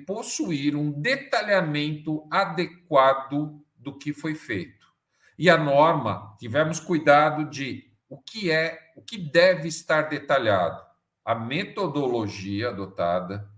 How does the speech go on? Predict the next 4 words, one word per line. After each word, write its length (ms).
quais 520
testes 540
foram 440
realizados, 1080